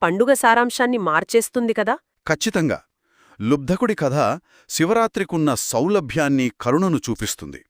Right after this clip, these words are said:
Speaker 2: అతనొక పేద వేటగాడు. అతనికి దైవభక్తి లేదు, పూజా విధానాలు తెలియవు.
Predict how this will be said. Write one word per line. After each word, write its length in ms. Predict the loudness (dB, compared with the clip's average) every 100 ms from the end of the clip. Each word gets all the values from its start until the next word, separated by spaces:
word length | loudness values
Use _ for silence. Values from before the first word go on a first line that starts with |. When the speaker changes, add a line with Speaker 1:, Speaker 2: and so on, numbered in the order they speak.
| _ _ _ _ -6
Speaker 2:
అతనొక 400 | -2 0 0 -2
పేద 380 | -4 0 0 2
వేటగాడు. 600 | 0 0 -2 -4 -6 -8 -18 _ _ _ _
అతనికి 380 | 0 0 0 -2
దైవభక్తి 680 | -2 0 2 2 0 -2 -2
లేదు, 260 | -4 -6 -10 -20 _ _ _ _
పూజా 280 | -4 0 0
విధానాలు 540 | 0 0 -2 0 0 -2 -2
తెలియవు. 420 | -2 -2 -4